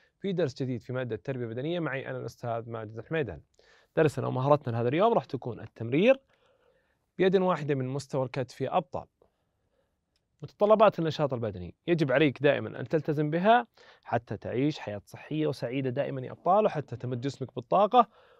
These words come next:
وتستطيع أداء الأنشطة الرياضية وأنت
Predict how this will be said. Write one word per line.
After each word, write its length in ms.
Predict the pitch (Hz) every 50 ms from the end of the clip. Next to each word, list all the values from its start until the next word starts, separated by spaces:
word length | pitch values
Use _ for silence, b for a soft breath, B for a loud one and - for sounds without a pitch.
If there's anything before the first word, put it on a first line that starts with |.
| b b -
وتستطيع 560 | 139 - 160 139 - 170 156 170 160 107 120
أداء 180 | 131 135 139
الأنشطة 400 | 131 120 131 135 - 143 127 -
الرياضية 720 | 131 120 127 123 117 117 123 139 147 151 147 147 143 127 _ _ _ _ _ _ _ _ -
وأنت 520 | - 135 139 143 147 147 139 131 _ _